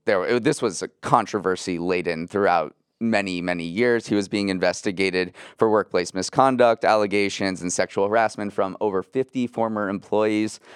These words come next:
There was a tuff about season ticket holders with Washington, D C.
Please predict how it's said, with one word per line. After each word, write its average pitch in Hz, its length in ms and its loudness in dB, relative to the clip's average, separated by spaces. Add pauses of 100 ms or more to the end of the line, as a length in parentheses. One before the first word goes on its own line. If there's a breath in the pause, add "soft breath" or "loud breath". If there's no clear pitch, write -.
(140 loud breath)
There 127 100 4
was 117 140 0
a 104 80 2
tuff - 380 2
about 90 400 2
season 101 340 -6
ticket 131 300 -4
holders 127 360 0
with 113 200 0 (360 loud breath)
Washington, 113 540 2
D 107 200 -2
C. 98 540 0